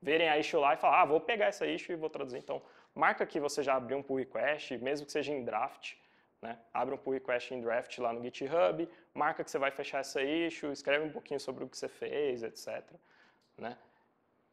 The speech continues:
É, no seu pull request, a gente tá no pull request aí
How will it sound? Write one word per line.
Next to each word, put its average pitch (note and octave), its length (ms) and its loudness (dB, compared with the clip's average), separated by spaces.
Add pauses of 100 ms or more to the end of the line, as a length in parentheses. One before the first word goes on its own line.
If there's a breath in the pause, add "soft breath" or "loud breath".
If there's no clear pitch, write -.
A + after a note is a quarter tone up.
(200)
É, A2+ 720 0
no D3 180 2
seu D#3 180 4
pull D3+ 140 0
request, E3 640 2
a B2+ 80 -6
gente C#3 260 -4
tá C#3+ 140 2
no C3+ 160 2
pull C#3 160 -4
request B2+ 420 -2
aí A#2 400 -6